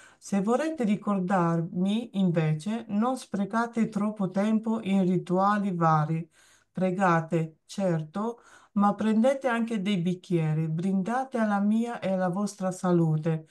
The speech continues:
e siate le-, allegri. Ho sempre amato stare in compagnia e perciò e così vorrei essere ricordato.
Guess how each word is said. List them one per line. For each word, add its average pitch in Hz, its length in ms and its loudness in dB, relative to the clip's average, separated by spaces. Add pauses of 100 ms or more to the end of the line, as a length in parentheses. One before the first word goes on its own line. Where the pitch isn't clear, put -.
(360)
e 180 160 0
siate 220 560 0
le-, 185 280 4
allegri. 165 720 2 (760)
Ho 190 120 0
sempre 285 440 2
amato 226 460 2
stare 220 480 -2
in 190 140 2
compagnia 185 760 0
e 196 140 -6
perciò 226 600 -2
e 196 160 0
così 220 400 2
vorrei 208 420 2
essere 190 480 2
ricordato. 160 960 0